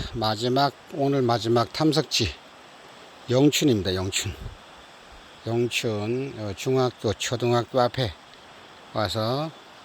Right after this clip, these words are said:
탐색을 하고 있습니다. 어, 여기는 뭐 워낙 유명해 갖고 잘 아실 거라고 생각을 하고요. 자, 영춘도 마찬가지로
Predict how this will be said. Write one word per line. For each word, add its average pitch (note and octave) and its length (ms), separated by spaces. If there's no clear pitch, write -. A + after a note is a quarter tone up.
탐색을 A2+ 420
하고 G2+ 180
있습니다. F2 420
어, A2 440
여기는 G3 360
뭐 D#3+ 140
워낙 F3+ 360
유명해 E3 400
갖고 A2 600
잘 A#2 340
아실 G#2 380
거라고 B2 400
생각을 A2+ 440
하고요. A2+ 360
자, G2+ 180
영춘도 D3 480
마찬가지로 A#2 760